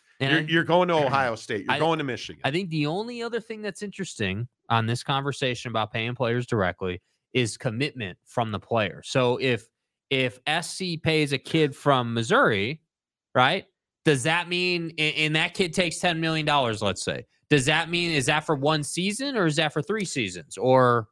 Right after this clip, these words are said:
Speaker 2: Good
Speaker 1: you know?
Speaker 2: friend of the program, college football guy,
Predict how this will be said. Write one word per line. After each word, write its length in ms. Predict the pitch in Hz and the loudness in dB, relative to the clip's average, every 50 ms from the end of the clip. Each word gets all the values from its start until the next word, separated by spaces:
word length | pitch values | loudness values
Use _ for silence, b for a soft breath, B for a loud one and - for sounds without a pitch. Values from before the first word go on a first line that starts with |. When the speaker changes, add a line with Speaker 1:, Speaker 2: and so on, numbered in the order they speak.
| _ _ _ | _ _ _
Speaker 2:
Good 140 | - 151 151 | 8 8 8
Speaker 1:
you 80 | 135 117 | 10 10
know? 60 | 196 | 8
Speaker 2:
friend 180 | 180 185 185 | 8 10 10
of 60 | 185 185 | 8 6
the 80 | 175 | 6
program, 480 | 180 - 185 175 165 113 107 71 67 - _ _ _ _ _ _ _ _ _ - | 8 10 10 10 10 8 4 -2 -4 -8 _ _ _ _ _ _ _ _ _ 6
college 380 | 143 156 175 185 185 151 - | 8 10 10 10 6 4 4
football 560 | - 190 180 185 175 165 151 143 117 - - _ - | 4 2 6 8 10 10 10 10 8 4 -8 _ 6
guy, 420 | - 131 139 120 98 65 - - | 8 10 10 10 8 6 2 -6